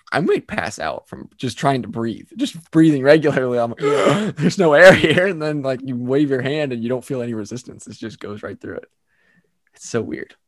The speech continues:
Speaker 2: Yeah, and then also, like, you're always high,
Speaker 1: Yeah,
Speaker 2: you know?
Speaker 1: yeah, that's exactly what happens when you land in a Colorado. They just give you, they ju-, it's complimentary. <laughs>
Speaker 2: Complimentary weed, like,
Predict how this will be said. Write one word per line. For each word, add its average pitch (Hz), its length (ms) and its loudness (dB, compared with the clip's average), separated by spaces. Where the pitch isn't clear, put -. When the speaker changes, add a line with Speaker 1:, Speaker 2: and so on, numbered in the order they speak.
Speaker 2:
Yeah, 156 180 -10
and 151 100 -12
then 147 100 -8
also, 143 360 -8
like, 117 260 -12
you're 143 220 -12
always 131 260 -12
high, 110 300 -14
Speaker 1:
Yeah, 165 260 4
Speaker 2:
you - 60 -8
know? 120 140 -8
Speaker 1:
yeah, 143 160 2
that's 120 260 2
exactly 143 380 0
what 139 100 0
happens 120 260 -2
when 117 120 -8
you 113 140 -6
land 147 480 -4
in 123 180 -8
a 120 60 -6
Colorado. 104 600 -2
They 104 120 -8
just 113 320 -10
give 117 200 -4
you, 98 340 -14
they 143 140 2
ju-, 139 160 -2
it's 135 200 0
complimentary. 123 680 -2
<laughs> 320 360 2
Speaker 2:
Complimentary 165 600 -4
weed, 151 480 -8
like, 139 400 -8